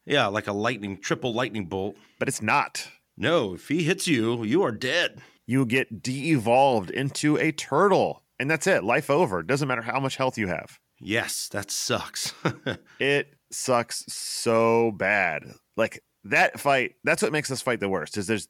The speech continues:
Speaker 2: the
Speaker 1: Yeah.
Speaker 2: one-hit kills. 'Cause the real fight is just avoiding those beams. Like, at all costs, never be around a beam.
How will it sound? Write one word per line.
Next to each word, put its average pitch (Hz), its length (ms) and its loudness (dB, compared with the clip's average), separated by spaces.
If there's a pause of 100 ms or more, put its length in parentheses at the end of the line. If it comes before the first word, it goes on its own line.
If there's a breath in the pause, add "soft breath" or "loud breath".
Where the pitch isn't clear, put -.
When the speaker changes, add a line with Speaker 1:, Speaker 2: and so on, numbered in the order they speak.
(100)
Speaker 2:
the 127 80 2
Speaker 1:
Yeah. 123 80 2
Speaker 2:
one-hit 117 300 0
kills. - 420 -8
'Cause 123 180 -2 (280)
the 135 80 0
real 185 200 6
fight 131 220 2
is 117 160 2
just - 300 -2 (260 soft breath)
avoiding 131 600 4
those 123 200 4
beams. 80 460 -4
Like, 95 220 -6 (240)
at 110 120 0
all 135 220 6
costs, 107 600 0 (260)
never 120 380 2
be 117 200 2
around 101 280 2
a 90 40 0
beam. 85 300 -8